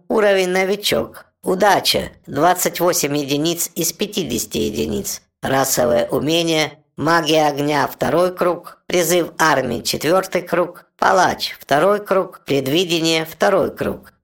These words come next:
Иммунитет к ядам, мутациям. Иммунитет к холоду. Иммунитет к огню. Иммунитет к гипнозу.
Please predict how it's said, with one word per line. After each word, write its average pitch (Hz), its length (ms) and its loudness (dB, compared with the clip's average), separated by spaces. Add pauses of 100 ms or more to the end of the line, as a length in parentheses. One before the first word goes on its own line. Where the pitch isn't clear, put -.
(160)
Иммунитет 151 680 0
к - 100 -12
ядам, 156 580 2
мутациям. 147 840 0 (260)
Иммунитет 160 640 0
к - 100 -18
холоду. 143 640 -2 (200)
Иммунитет 147 720 0
к - 120 -4
огню. 135 560 -2 (220)
Иммунитет 190 640 0
к - 20 -14
гипнозу. 156 840 -4